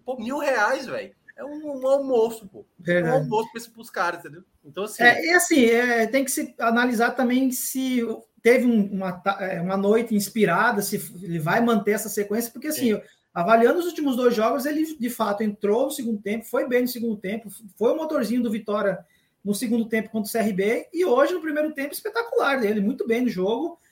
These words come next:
Speaker 2: é, muito participativo, inclusive ele bateu também uma bola no travessão, <laughs> é, ô, vamos começar a falar mais do jogo em si, porque eu quero comentar o primeiro tempo também.
Speaker 1: Ah.
Speaker 2: É... o primeiro tempo começa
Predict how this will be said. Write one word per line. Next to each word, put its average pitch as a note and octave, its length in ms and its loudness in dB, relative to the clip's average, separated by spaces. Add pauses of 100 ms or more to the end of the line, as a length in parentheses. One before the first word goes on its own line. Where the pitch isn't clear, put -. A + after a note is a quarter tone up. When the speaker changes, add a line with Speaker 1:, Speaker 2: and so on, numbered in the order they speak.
(160)
Speaker 2:
é, F#3+ 280 -2
muito A#3 220 2
participativo, C4+ 840 -4 (440)
inclusive A#3 540 0
ele C#4+ 120 2
bateu C4+ 400 2
também D4+ 220 -4
uma D4+ 120 2
bola A#3+ 240 0
no C#4 80 -2
travessão, A#3+ 600 0
<laughs> - 500 -8
é, G3 680 0 (400)
ô, - 320 -8
vamos C4 220 2
começar C4 380 4
a G3+ 140 0
falar A3+ 280 4
mais A#3 160 6
do A3+ 80 2
jogo A#3 240 4
em - 40 4
si, B3+ 120 0
porque B3+ 140 -4
eu B3+ 40 0
quero A#3+ 200 0
comentar B3 280 0
o A#3 40 -4
primeiro A#3 240 -2
tempo A#3 200 -2
também. A3 420 -2 (280)
Speaker 1:
Ah. G#3 100 -16
Speaker 2:
É... G3 460 4
o G3 40 0
primeiro C#4 320 2
tempo D#4 220 0
começa D4+ 540 2